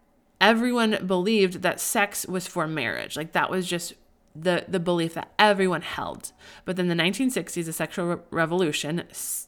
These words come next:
took that away, right? It separated sex from marriage, and then it worked in tandem with birth control, which then separated sex from procreation.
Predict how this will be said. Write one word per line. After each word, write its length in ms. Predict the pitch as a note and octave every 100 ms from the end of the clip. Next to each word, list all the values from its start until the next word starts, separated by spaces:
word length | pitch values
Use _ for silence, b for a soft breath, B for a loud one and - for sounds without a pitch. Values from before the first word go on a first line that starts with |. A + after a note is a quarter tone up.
| _
took 220 | - G#3+
that 140 | G#3+ E3+
away, 320 | D#3 D#2+ -
right? 200 | E3 D3+
It 100 | D#3
separated 720 | - - A3 A3+ F3 D3+ D3
sex 300 | - C3 -
from 140 | B2+ C#3+
marriage, 380 | C3 A#2+ F#3+ -
and 120 | F#3
then 80 | E3+
it 80 | C3+
worked 180 | E3
in 140 | E3+ E3+
tandem 540 | - D4 D4+ F3+ E3
with 260 | E3 E3 -
birth 220 | D3 D3
control, 520 | D3+ D3 C#3+ F3+ G#3+ _ _ _ - _ _ -
which 220 | G#3 F#3
then 180 | F3+ E3+
separated 440 | E3 - D3+ D3
sex 240 | - C3 -
from 240 | - C#3
procreation. 720 | - - - A3 B3+ - -